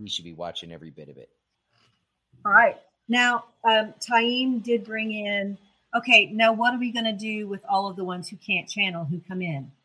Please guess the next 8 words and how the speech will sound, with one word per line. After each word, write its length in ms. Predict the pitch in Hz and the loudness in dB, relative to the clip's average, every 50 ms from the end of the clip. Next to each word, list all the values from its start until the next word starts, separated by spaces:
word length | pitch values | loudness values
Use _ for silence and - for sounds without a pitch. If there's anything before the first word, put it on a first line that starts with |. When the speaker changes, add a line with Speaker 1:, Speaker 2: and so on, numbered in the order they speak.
| _ _ _ _ _ _ _ _ | _ _ _ _ _ _ _ _
Speaker 2:
He 120 | - 240 240 | 0 4 4
has 160 | 247 247 240 | 4 4 4
a 40 | 233 | 0
good 380 | 202 180 - 240 226 226 226 | -2 -2 0 2 4 6 8
idea. 1000 | 220 214 214 214 220 208 190 254 311 359 339 262 190 175 170 165 165 170 170 180 - - _ _ _ _ _ _ _ _ _ - | 8 10 10 8 8 6 4 6 6 8 8 10 8 8 8 6 4 2 0 -2 -4 -10 _ _ _ _ _ _ _ _ _ 6
What's 260 | 220 226 233 - - | 6 6 6 6 2
his 160 | 254 240 208 | -6 0 4
idea 460 | 220 196 185 175 160 170 147 123 - | 6 6 6 4 0 -6 -6 -8 -10